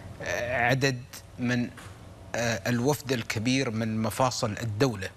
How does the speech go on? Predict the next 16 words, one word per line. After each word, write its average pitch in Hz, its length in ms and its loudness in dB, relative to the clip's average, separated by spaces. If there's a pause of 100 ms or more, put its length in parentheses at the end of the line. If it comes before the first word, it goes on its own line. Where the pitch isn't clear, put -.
(340)
حتمًا 147 480 2 (580)
أن 120 180 2
كافة 131 440 2
المنا-، 117 340 0 (300)
الملفات 113 640 2
الأمنية 131 800 2 (160)
والاجتماعية 120 1120 0 (180)
والاقتصادية 131 1120 2
والطاقة 117 720 0 (380)
التي 127 340 2
سيتم 120 480 0 (100)
طرحها 110 320 0
اليوم 110 420 0 (840)
ستأخذ - 540 2
بعدًا 107 540 0
آخر. 98 460 -4